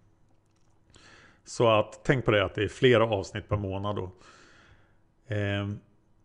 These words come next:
och, eh, ni får ange precis vilken summa ni vill. Det är möjligtvis så att en dollar är minimum. Det tror jag kanske det är. Så hör av er om ni har frågor om hur det fungerar.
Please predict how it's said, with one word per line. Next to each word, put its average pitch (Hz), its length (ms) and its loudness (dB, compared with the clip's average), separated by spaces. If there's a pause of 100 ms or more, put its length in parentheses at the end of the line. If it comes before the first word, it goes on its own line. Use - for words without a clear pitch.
(600)
och, - 460 -4
eh, 120 120 4
ni 135 120 0
får 147 180 4
ange 151 280 2
precis 143 380 0
vilken 110 160 0
summa 110 260 -4
ni 110 80 -4
vill. 117 180 2
Det 156 280 4
är 151 40 2
möjligtvis 120 380 0
så 113 100 -2
att - 160 -6
en 113 240 -4
dollar 110 380 2
är 104 60 0
minimum. 98 640 -6 (120)
Det - 360 -10
tror 98 240 -4
jag 90 100 -6
kanske 95 260 -12
det 95 120 -6
är. 95 80 -10 (1600)
Så 139 540 2
hör 175 280 8
av 180 100 8
er 170 60 4
om 156 140 -2
ni 151 60 2
har 139 60 2
frågor 135 580 4
om 131 140 0
hur 127 80 0
det 131 140 4
fungerar. 135 720 6